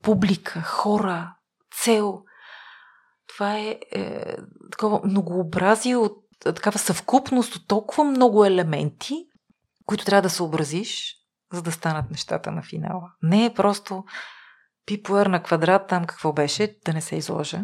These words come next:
че съм много зле по математика, запълваш ти с твоите стойности, добре си научил формулата, готово. Ми не е така. Пред една публика едно, пред друга публика друго.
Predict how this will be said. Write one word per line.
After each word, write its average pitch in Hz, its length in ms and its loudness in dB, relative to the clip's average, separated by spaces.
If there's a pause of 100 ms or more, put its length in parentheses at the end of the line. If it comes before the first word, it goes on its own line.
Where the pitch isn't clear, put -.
(120)
че - 120 -8
съм - 260 -10 (360)
много 170 300 6
зле 165 200 2
по 202 100 2
математика, 208 680 0 (640)
запълваш 214 500 0
ти 226 100 -4
с 220 200 -4
твоите 202 760 2 (420)
стойности, 208 680 4 (480)
добре 180 280 4
си 202 120 -2
научил 208 360 2
формулата, 196 560 2
готово. 160 420 -2
Ми 165 120 -2
не 185 100 2
е 220 60 0
така. - 300 -10 (120)
Пред 165 160 -8
една 175 160 2
публика 170 420 -6
едно, 180 340 -2
пред - 140 -10
друга 165 180 -4
публика 165 400 -8
друго. 180 520 -2